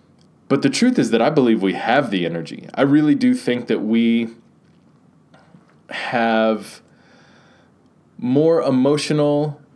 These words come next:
and physical capacity. And I don't mean this in, like, a fucking, "I'm gonna do a fitness <laughs> video and tell you that you should do forty more reps" kind of way. What I mean is, like, we just have the capacity to do more and experience more than we give ourselves credit for.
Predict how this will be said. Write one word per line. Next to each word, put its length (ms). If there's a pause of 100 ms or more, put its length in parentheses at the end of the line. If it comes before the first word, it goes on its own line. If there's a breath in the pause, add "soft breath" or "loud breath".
and 160
physical 560
capacity. 760
And 120
I 60
don't 140
mean 180
this 200
in, 100
like, 220
a 80
fucking, 720 (600 loud breath)
"I'm 180
gonna 260 (240)
do 180
a 60
fitness 520
<laughs> 100
video 460
and 200
tell 120
you 140
that 140
you 100
should 220
do 100
forty 300
more 260
reps" 340
kind 240
of 140
way. 300 (400 loud breath)
What 160
I 80
mean 220
is, 180
like, 280
we 160
just 220
have 180
the 80
capacity 720 (200)
to 80
do 300
more 300
and 200
experience 680
more 240
than 200
we 80
give 200
ourselves 400
credit 320
for. 260